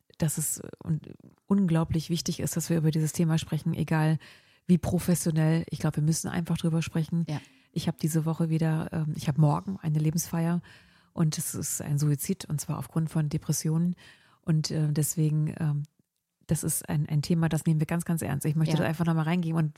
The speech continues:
Speaker 1: weil
Speaker 2: Ja.
Speaker 1: wir schon mal den Aufruf gestartet haben und gesagt haben, hey Leute, wenn ihr konkrete Fragen dazu habt oder sowas, ähm, schickt sie uns doch. Da ist, da ist tatsächlich noch nicht viel gekommen in die Richtung, obwohl das,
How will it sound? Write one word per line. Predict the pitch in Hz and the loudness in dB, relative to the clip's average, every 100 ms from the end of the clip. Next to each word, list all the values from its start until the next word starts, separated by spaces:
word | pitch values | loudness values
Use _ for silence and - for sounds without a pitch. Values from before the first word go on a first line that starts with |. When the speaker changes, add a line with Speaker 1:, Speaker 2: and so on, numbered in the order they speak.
| _ - | _ -2
Speaker 1:
weil | 165 185 | 2 4
Speaker 2:
Ja. | |
Speaker 1:
wir | 196 196 - - | 4 2 0 -2
schon | 185 | 2
mal | 175 165 | 4 4
den | 165 | 2
Aufruf | 120 - 190 - | 2 2 0 0
gestartet | 160 175 185 185 165 | -2 0 0 0 0
haben | 165 | 0
und | 160 | 0
gesagt | 165 165 - | 0 0 0
haben, | 165 160 - - - | 0 -2 -8 -16 2
hey | 202 | 6
Leute, | 190 196 165 | 6 4 4
wenn | 165 | 4
ihr | 170 165 | 4 4
konkrete | - 175 196 196 | 2 2 2 0
Fragen | 175 - 185 190 | 0 2 0 0
dazu | 165 - 151 | -2 -2 -2
habt | 160 - | -2 -4
oder | - 151 | -4 -2
sowas, | 151 156 175 - - - _ _ _ | 0 0 -2 -6 -20 -20 _ _ _
ähm, | 175 165 160 | 2 4 2
schickt | 196 - | -2 -2
sie | 185 | -4
uns | - 135 | -2 -6
doch. | 120 - | -6 -6
Da | - | -2
ist, | 180 - | -2 0
da | 233 | -2
ist | - _ _ | -2 _ _
tatsächlich | - 208 202 190 | -4 0 2 4
noch | 170 | 4
nicht | 165 - | 4 2
viel | 240 226 | -2 -2
gekommen | 233 233 220 | -2 -2 -2
in | 214 | -2
die | 208 | -2
Richtung, | 208 208 - 214 | -2 -2 -2 -2
obwohl | 175 180 | 0 0
das, | 170 - | 0 -4